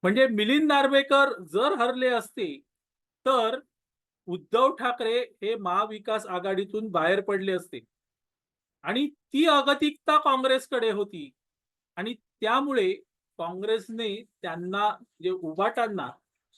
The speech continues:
हवे ते आमदार दिले आणि जयंत पाटील यांच्या पदरात मात्र फुटू शकतील असे आमदार गेले.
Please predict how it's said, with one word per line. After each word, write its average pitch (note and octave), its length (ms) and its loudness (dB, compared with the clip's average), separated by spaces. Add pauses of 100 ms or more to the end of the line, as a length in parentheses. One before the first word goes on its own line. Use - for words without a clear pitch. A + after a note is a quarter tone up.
हवे F#3 280 4
ते C4 300 2
आमदार A3+ 480 2
दिले E3+ 360 -2 (760)
आणि A#3 380 0 (220)
जयंत A3+ 360 2
पाटील B3 480 0
यांच्या G#3 380 0
पदरात G#3 560 -2
मात्र F3 400 -4 (840)
फुटू G#3 360 2
शकतील C4 520 -2 (120)
असे F#3 240 0
आमदार G3+ 440 4
गेले. D3 280 -4